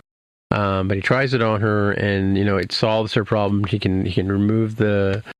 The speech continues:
the sunscreen that he's got, this big, you know, screen held up by, by drones over his house, and she can go swimming in the water 'cause the water, it's,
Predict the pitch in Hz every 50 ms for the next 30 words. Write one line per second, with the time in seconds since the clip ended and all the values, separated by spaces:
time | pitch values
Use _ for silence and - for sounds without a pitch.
0 | _ _ _ _ 117 104 - - 117 104 104 104 101 - - - 107 104 101 101
1 | 98 101 104 98 107 101 95 101 98 95 98 95 101 107 98 95 92 90 - -
2 | - 107 101 95 95 101 92 95 95 95 - - - 98 95 95 95 101 - -
3 | - 95 95 92 98 104 104 98 95 95 98 92 101 95 90 92 90 90 90 82
4 | 95 104 98 98 101 - - - 95 95 90 - - 95 - - 85 - - -
5 | - 131 127 127 127 120 117 110 104 101 104 110 123 135 135 131 127 127 123 123
6 | 120 117 117 113 113 107 - - 101 95 101 104 98 101 98 104 101 101 98 104
7 | 101 - - 101 - -